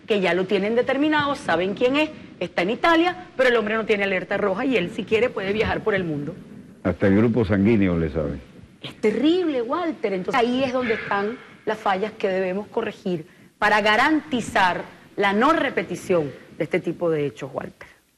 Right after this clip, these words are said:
Speaker 2: Lamentablemente, y esto es un lugar común, cuando la entrevista se pone buena hay que cortarla.
Speaker 1: No.
Speaker 2: Pero te invito, estás permanentemente invitada a
Speaker 1: Gracias,
Speaker 2: honrarnos con tu
Speaker 1: Walter.
Speaker 2: presencia en Dossier. Bueno,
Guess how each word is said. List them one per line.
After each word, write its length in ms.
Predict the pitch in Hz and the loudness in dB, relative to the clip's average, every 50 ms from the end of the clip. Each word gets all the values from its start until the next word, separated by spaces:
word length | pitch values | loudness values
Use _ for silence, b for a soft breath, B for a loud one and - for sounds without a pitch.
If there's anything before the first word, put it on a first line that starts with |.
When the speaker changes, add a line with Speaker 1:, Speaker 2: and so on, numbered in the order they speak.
| _ _ _ _ | _ _ _ _
Speaker 2:
Lamentablemente, 1040 | - 80 78 160 - 73 69 - 123 143 156 151 139 120 113 110 113 113 - 135 | 2 4 4 4 4 2 2 2 2 4 4 4 4 4 4 2 2 2 2 2
y 140 | 131 104 92 | 4 4 2
esto 180 | 87 85 - 92 | 2 0 -2 -4
es 100 | 80 - | -2 0
un 80 | 90 85 | 2 2
lugar 260 | 82 80 85 82 73 | 4 2 2 0 0
común, 340 | - 76 78 82 85 90 87 | 0 0 2 2 2 2 2
cuando 260 | - 85 78 78 78 | 2 0 0 2 0
la 80 | 76 78 | 0 2
entrevista 640 | 76 73 - - - 82 82 92 95 92 - 110 92 | 2 2 0 2 0 2 2 2 2 2 2 0 0
se 120 | 90 98 | 0 0
pone 300 | 92 - 104 101 107 104 | 0 2 2 2 4 4
buena 340 | 95 98 101 104 101 104 104 | 4 4 4 4 4 2 2
hay 140 | 101 101 92 | 2 2 2
que 140 | 80 104 85 | 0 0 0
cortarla. 600 | - 90 87 87 - - 90 82 76 76 73 67 | 0 0 0 0 0 0 -2 0 -2 -4 -6 -6
Speaker 1:
No. 60 | 71 - - - | -8 -12 -14 -6
Speaker 2:
Pero 360 | - 107 104 101 101 101 104 - - - - - _ _ - | 0 2 2 4 4 2 0 -2 -8 -16 -20 -20 _ _ 0
te 80 | 104 | 2
invito, 480 | 92 98 104 107 117 110 - - 123 127 - 104 | 2 4 4 4 2 2 0 -2 -4 -4 -4 -10
estás 200 | 80 - - 85 | -8 -6 -6 -4
permanentemente 720 | - - 85 82 85 82 87 113 104 - 90 92 92 82 87 | -2 -2 -2 0 0 2 2 2 2 2 2 2 2 2 0
invitada 380 | 78 76 76 69 - 85 82 82 82 | 0 0 -2 0 0 0 2 2 2
a 20 | |
Speaker 1:
Gracias, 180 | 85 80 78 82 | 2 2 2 2
Speaker 2:
honrarnos 400 | 82 80 87 85 82 87 87 80 | 2 2 2 2 0 0 -2 -2
con 140 | - 87 73 | -2 -2 -2
tu 80 | 82 | -2
Speaker 1:
Walter. 140 | 78 73 80 | -2 -2 -2
Speaker 2:
presencia 360 | 76 - 87 82 71 71 76 | -2 -2 -2 -4 -2 -4 -4
en 100 | 69 65 | -4 -4
Dossier. 360 | 65 64 57 - - - - - - - - b b b b b b b b b b b b b b b b b b b b _ _ _ | -6 -6 -8 -10 -10 -10 -10 -10 -12 -20 -20 b b b b b b b b b b b b b b b b b b b b _ _ _
Bueno, 300 | 110 113 107 95 87 | 2 4 4 4 2